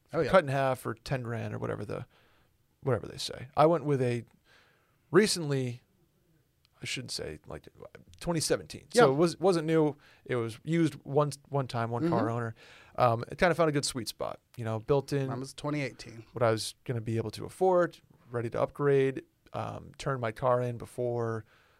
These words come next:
Speaker 2: it ran into major mechanical problems. I was like, "Okay, I'm probably ready for this."
Speaker 1: Mm-hmm.
Speaker 2: Had a budget in mind, told my bank,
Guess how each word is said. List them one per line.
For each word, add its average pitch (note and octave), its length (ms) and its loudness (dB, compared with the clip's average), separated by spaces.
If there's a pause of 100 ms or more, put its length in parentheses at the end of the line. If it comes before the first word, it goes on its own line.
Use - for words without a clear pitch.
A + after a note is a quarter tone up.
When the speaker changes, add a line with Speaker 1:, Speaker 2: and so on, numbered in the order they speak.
(140)
Speaker 2:
it - 160 -10
ran G#2+ 200 -6
into F#2 440 -12
major D#3 320 0
mechanical C#3+ 500 -2
problems. B2+ 500 0
I A2+ 40 -8
was G#2 80 -10
like, - 120 -14
"Okay, G#2+ 180 -12
I'm - 140 -12
probably B2+ 380 0
ready A2+ 180 -4
for - 120 -12
this." B2+ 280 -2
Speaker 1:
Mm-hmm. D3+ 80 -4 (640)
Speaker 2:
Had D3+ 160 8
a - 20 4
budget C#3 320 8
in C3 80 -4
mind, A#2 460 -2 (180)
told B2+ 300 -2
my A2+ 140 -2
bank, C3 460 -2